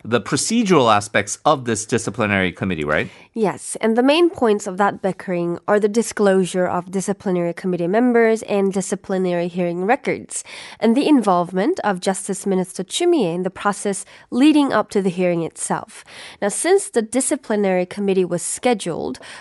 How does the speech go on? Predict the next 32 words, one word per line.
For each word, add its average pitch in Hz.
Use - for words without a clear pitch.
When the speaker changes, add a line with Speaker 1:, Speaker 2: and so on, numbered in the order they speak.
Speaker 2:
Prosecutor 269
General 202
Yoon 185
constantly 269
demanded 165
that 208
the 240
Ministry 269
of 214
Justice 190
reveal 214
the 214
list 196
of 196
the 202
disciplinary 202
committee 185
panel. 254
In 226
fact, 254
Yoon's 311
side 175
has 185
been 214
arguing 220
that 196
the 185
disciplinary 226
committee 190
can 196
be 202
nullified 196